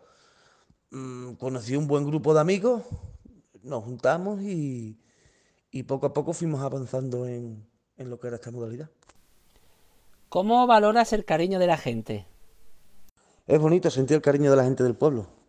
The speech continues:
Speaker 1: tanto personalmente como por redes sociales. Y cuando estás fuera y ves las redes sociales animándote, apoyándote, la verdad que es un,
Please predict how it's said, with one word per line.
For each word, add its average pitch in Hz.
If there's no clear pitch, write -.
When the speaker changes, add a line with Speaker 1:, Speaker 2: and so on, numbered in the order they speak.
Speaker 1:
tanto 120
personalmente 127
como 135
por 131
redes 135
sociales. 117
Y 120
cuando 120
estás 123
fuera 143
y 139
ves 135
las 131
redes 135
sociales 131
animándote, 135
apoyándote, 135
la 110
verdad 113
que 127
es 120
un, 123